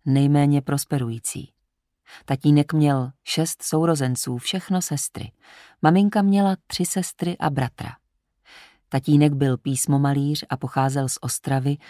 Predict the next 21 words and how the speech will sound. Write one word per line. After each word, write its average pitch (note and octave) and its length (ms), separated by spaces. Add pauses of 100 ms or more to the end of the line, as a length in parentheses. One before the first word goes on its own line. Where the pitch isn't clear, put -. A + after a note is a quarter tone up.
(200)
kde B2+ 240
v - 60
šestnácti D3 720
letech C3 400
převzal C3+ 420
dílnu C#3+ 420
po D3 120
svém D3 280
otci. - 420 (840)
Přestože D#3 460
na D3+ 120
jedno D#3 280
oko E3+ 240
neviděl, D#3 480 (360)
dovedl D#3 300
nakreslit E3+ 680 (100)
i C3 160
bez B2+ 280
pravítka F#3+ 720 (180)
rovnou D#3+ 460
čáru. C3 420